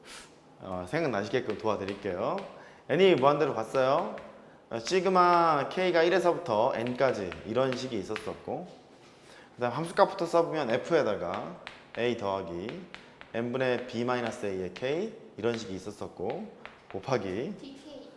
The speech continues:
Speaker 1: 어, N분의 b 마이너스 a 이, 이랬단 말이에요. 근데 b 마이너스 a를 뭐로 두기로 했냐면 귀찮으니까 P로 두기로 했던 거예요. 이, 이렇게. 됐죠? 이렇게. 세 가지로 변신이 가능해요. 세 가지로.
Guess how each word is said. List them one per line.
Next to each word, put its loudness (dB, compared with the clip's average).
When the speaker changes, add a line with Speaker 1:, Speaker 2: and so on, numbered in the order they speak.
Speaker 1:
어, -2
N분의 4
b -2
마이너스 0
a -2
이, -2
이랬단 4
말이에요. 4
근데 -2
b 4
마이너스 8
a를 8
뭐로 2
두기로 0
했냐면 -2
귀찮으니까 2
P로 4
두기로 2
했던 -4
거예요. -6
이, -6
이렇게. -4
됐죠? -10
이렇게. -8
세 10
가지로 10
변신이 0
가능해요. 0
세 -4
가지로. -2